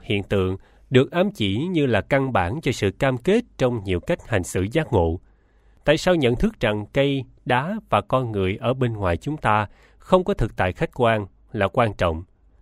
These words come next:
Câu trả lời nằm trong sự kiện là nếu tất cả các hiện tượng bên ngoài và các kinh nghiệm đều là có thật và kiên cố, thì rất dễ trở nên bị dính mắc vào chúng.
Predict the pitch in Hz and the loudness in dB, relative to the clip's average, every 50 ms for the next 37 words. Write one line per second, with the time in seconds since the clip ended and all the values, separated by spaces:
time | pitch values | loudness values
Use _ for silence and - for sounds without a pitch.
0 | _ _ _ _ _ _ _ - 180 175 175 180 165 147 120 110 110 113 110 110 | _ _ _ _ _ _ _ 4 4 4 4 2 2 4 4 4 4 2 2 2
1 | 113 110 110 104 - - 139 135 123 - - 107 101 101 - 104 92 92 87 92 | 2 0 0 2 2 2 2 2 -2 -2 0 0 0 0 -2 -4 -2 -2 -2 -4
2 | - - _ _ _ _ _ _ - 120 117 113 117 117 120 127 160 190 214 - | -8 -12 _ _ _ _ _ _ -2 2 2 2 2 2 2 4 4 2 2 2
3 | 233 233 - - 113 98 107 - 95 - - 117 104 98 95 - 98 101 117 123 | -2 -2 0 0 0 0 2 0 -2 -2 -2 -2 -2 0 0 0 -2 0 0 -2
4 | 131 131 120 110 95 90 87 87 85 - - _ _ _ _ - - 147 143 - | -2 -2 -2 0 0 0 0 -2 -4 -6 -12 _ _ _ _ -4 0 0 0 2
5 | 202 202 - - 175 165 135 120 98 92 92 95 101 - _ _ _ - 120 117 | 0 0 0 -2 -2 -2 -2 -2 -2 0 -2 -2 -4 -6 _ _ _ 0 2 4
6 | 113 113 113 104 - - - - - - 110 95 90 - _ _ _ _ - - | 4 4 2 0 0 0 0 0 2 2 2 0 0 -4 _ _ _ _ -2 -2
7 | 120 117 - - 147 143 - - 139 139 156 196 233 214 - - - _ _ - | -2 0 0 0 -2 -2 0 2 2 2 2 0 -2 -4 -8 -14 -20 _ _ -2
8 | - 139 131 135 131 208 220 - - 117 101 95 104 139 139 - 104 107 131 135 | 0 2 2 4 2 0 0 0 0 0 2 2 0 0 0 0 0 0 0 2
9 | 131 123 120 113 110 107 - - 107 98 98 98 110 135 147 185 202 214 202 - | 2 2 2 0 -2 -6 -6 -4 -2 -2 -2 -2 -2 -4 -2 -2 -2 -2 -4 -2
10 | - - 92 82 - - 120 107 123 175 196 | -2 0 0 0 0 0 0 0 0 -2 -6